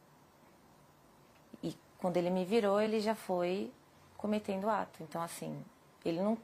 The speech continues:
entrou em um acordo comigo. Não, eu não trouxe, mas eu tô afim, eu quero. Não, ele ficou calado. Então, pra mim, ele tinha entendido que não poderíamos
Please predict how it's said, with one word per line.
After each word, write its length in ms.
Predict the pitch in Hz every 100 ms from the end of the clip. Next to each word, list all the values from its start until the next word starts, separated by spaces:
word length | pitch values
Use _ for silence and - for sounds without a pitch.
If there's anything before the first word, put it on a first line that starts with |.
| -
entrou 300 | 226 226 247
em 80 | 254
um 60 |
acordo 340 | 220 - 175 170
comigo. 380 | 175 170 160
Não, 320 | 196 220 208 190
eu 60 |
não 120 | 185
trouxe, 520 | 202 190 185 185 - 170
mas 140 | 175
eu 40 | 170
tô 120 | 180
afim, 520 | 170 - 180 175 175 - - - -
eu 120 | 160
quero. 560 | 165 185 170 170 165 170 - -
Não, 320 | 240 220 180 175 - -
ele 140 | 170 185
ficou 200 | - 269
calado. 460 | 330 339 277 233
Então, 200 | 196 185
pra 140 | 180 196
mim, 260 | 190 233
ele 160 | 233 175
tinha 200 | - 269
entendido 400 | 285 208 185 175
que 80 | 165
não 220 | 190 247
poderíamos 600 | 240 196 180 185 175 -